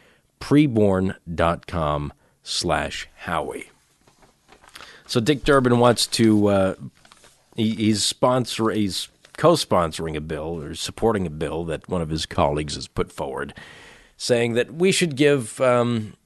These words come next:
naturalized citizenship to illegal aliens who come in here completely unvetted, um,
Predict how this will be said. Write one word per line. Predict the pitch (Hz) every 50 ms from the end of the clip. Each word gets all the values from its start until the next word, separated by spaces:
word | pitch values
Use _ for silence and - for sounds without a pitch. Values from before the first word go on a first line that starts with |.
| _ _ _ _ _ _ _ _ _ _ _ _ -
naturalized | 131 131 135 - - 131 120 113 110 107 98 -
citizenship | - 117 104 104 92 92 98 90 - - - 101 90 - _
to | - - - 92 87 85 82 82 82 82 80 85 - _ _ _ _ _
illegal | - 92 87 107 117 107 107 104 98 104 - _ _ _ _ _ _ _ _
aliens | 101 101 95 90 90 90 87 82 -
who | - -
come | - - 104 110 117
in | 107
here | 95 95 92 87
completely | - - 90 85 - 110 127 139 131 131 127 127
unvetted, | 117 117 113 107 98 92 104 101 101 104 104 101 - - _ _ _ _ _ _ _ _ _ _ _ _ _ _ -
um, | - 95 95 90 90 90 87 87 87 85 85 85